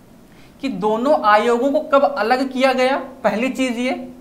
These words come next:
और इनके सदस्य व अध्यक्षों की नियुक्ति कौन करता है और इनका कार्यकाल कितने का होता है। बस इतना ही आपके एग्जाम के point of view से important है, जो आपको जानना चाहिए, और इसका जो right option है वो है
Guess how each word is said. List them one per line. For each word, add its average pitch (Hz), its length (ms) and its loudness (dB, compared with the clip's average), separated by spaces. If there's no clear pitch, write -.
और 226 140 0
इनके 247 220 -2
सदस्य 247 480 0
व 269 80 2
अध्यक्षों 262 500 -2
की 269 120 -2
नियुक्ति 233 500 0
कौन 262 220 -2
करता 247 280 2
है 262 360 -4
और 240 100 2
इनका 240 220 0
कार्यकाल 233 580 4
कितने 202 300 -4
का 175 120 -6
होता 160 320 -10
है। - 160 -18
बस 175 360 -4
इतना 254 320 0
ही 302 220 -2
आपके 247 320 4
एग्जाम 233 500 -2
के 269 160 -4
point 240 280 -4
of 233 120 0
view 226 160 -4
से 262 100 -4
important 226 460 0
है, 254 60 -2
जो 214 120 0
आपको 226 200 0
जानना 196 340 0
चाहिए, 247 500 -2
और 208 180 0
इसका 240 260 -4
जो 240 160 -2
right 240 280 4
option 226 360 2
है 233 160 -4
वो 202 200 -2
है 214 180 -2